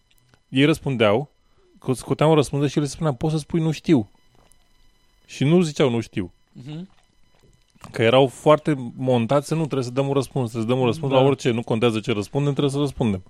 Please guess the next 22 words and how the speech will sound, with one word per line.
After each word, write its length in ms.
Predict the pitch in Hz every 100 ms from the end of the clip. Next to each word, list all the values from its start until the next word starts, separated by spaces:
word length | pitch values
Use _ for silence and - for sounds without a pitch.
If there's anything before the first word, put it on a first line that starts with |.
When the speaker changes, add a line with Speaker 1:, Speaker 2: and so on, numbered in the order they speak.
| _
Speaker 2:
Da, 200 | 175 131
am 140 | 127 131
Speaker 1:
Nu, 140 | 180
e 40 | 170
Speaker 2:
înțeles. 200 | 165 180
Speaker 1:
ok 140 | 160
să 40 | 156
zici 40 | 143
și 40 |
„nu 100 | 120
știu”. 180 | - - - - - - - - - - -
Speaker 2:
Ok, 200 | - 165 - 226 - 185
da. 200 | 147 98 - 156
Și 180 | - 233
pe 140 | 247
scurt, 500 | 220 - 233 208 -
mi 140 | 196 202
s-a 160 | 208
părut 260 | 185 202 202
foarte 280 | 208 185 185
interesant, 640 | 147 139 131 156 147 -
uh, 260 | 135 127